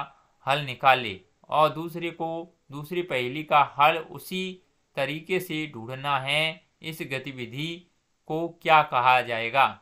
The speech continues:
नीचे चार ऑप्शन रखे हैं, चार ऑप्शनों को पढ़ के सही आंसर आपको बताना है। क्वेश्चन नंबर एक सौ आठ का सही आंसर क्या होगा? साथ ही क्वेश्चन नंबर एक सौ आठ का ऑप्शन नंबर चौथा सही हो जाएगा, यानी सोच कर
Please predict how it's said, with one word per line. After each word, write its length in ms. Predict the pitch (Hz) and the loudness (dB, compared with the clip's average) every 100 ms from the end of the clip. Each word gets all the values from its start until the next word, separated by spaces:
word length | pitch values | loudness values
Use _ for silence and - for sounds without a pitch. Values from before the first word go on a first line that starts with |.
| _ 123 | _ -16
नीचे 180 | 120 | -14
चार 200 | 117 139 | -4 -2
ऑप्शन 280 | 139 - 139 | -2 -4 -10
रखे 220 | 135 139 | -10 -8
हैं, 220 | 143 151 156 | -8 -8 -4
चार 180 | 147 | -4
ऑप्शनों 280 | 135 - 147 | -4 -6 -10
को 80 | 131 | -8
पढ़ 200 | 131 131 | -4 -4
के 200 | 127 156 | -4 -6
सही 180 | 156 135 | -6 -8
आंसर 240 | 131 131 | -6 -4
आपको 200 | 127 131 | -4 -4
बताना 240 | 123 127 139 | -6 -4 -6
है। 60 | |
क्वेश्चन 260 | 143 131 143 | -6 -8 -8
नंबर 140 | 147 | -10
एक 120 | 135 - | -10 -2
सौ 80 | |
आठ 220 | 127 147 - | 2 2 2
का 280 | 127 127 139 - _ _ - | 2 2 0 -8 _ _ -8
सही 160 | 135 | -4
आंसर 340 | 123 110 139 147 | -2 -2 -4 -6
क्या 240 | - 135 | 0 2
होगा? 320 | 123 113 120 104 - _ _ _ _ _ _ _ _ _ _ _ _ _ _ | 2 2 2 2 -4 _ _ _ _ _ _ _ _ _ _ _ _ _ _
साथ 140 | 165 180 | 2 4
ही 100 | 190 | 0
क्वेश्चन 240 | 180 175 | -2 0
नंबर 120 | 170 | 0
एक 140 | 170 165 | -2 6
सौ 80 | |
आठ 200 | 170 170 | 6 8
का 120 | 175 160 | 6 4
ऑप्शन 180 | 160 | 2
नंबर 160 | 156 156 | -4 -2
चौथा 300 | 151 143 156 | -2 0 0
सही 160 | 156 147 | 0 -4
हो 120 | 139 | -2
जाएगा, 520 | 135 135 147 156 - _ 127 | -2 4 4 4 -2 _ -10
यानी 220 | 131 156 | -6 -8
सोच 360 | 147 156 170 175 | -10 -8 -6 -6
कर 380 | 170 143 143 | 0 2 4